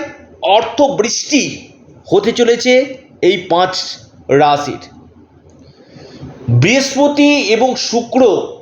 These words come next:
একত্রে এই পাঁচ রাশিকে দিবে অপার ধন।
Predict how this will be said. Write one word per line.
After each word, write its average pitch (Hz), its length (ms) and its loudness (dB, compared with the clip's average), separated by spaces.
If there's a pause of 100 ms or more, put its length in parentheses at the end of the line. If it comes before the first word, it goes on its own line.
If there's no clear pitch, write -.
(140)
একত্রে 190 800 0 (320)
এই 185 280 0
পাঁচ 240 480 -2 (400)
রাশিকে 196 920 0 (300)
দিবে 156 500 -2 (360)
অপার 247 920 0 (280)
ধন। 151 300 0